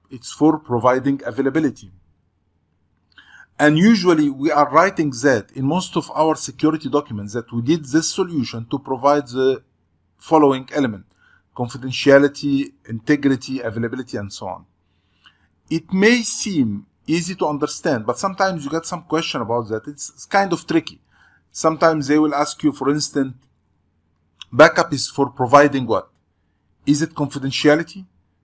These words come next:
Is it integrity? Is it availability? Backup has nothing to, um, I'm sorry, encryption. Encryption is for providing what?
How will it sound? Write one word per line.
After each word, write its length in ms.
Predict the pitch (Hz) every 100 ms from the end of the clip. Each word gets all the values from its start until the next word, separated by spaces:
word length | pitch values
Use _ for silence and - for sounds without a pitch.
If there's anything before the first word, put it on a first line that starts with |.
| _ _
Is 160 | 131 143
it 120 | 147
integrity? 720 | 143 123 156 156 170 170 185 -
Is 220 | 147 143
it 100 | -
availability? 600 | 117 117 120 147 156 196 _ _ _ _ _ _ _ 113
Backup 320 | 135 143 147
has 180 | 139 131
nothing 400 | 147 175 180 151
to, 180 | -
um, 120 | 127 120
I'm 200 | 120 117
sorry, 400 | - 139 127 120
encryption. 500 | 127 180 175 - 87
Encryption 560 | 117 117 147 151 135 -
is 220 | 135 123
for 300 | - 135 131
providing 520 | - 120 135 135 120
what? 220 | 107 101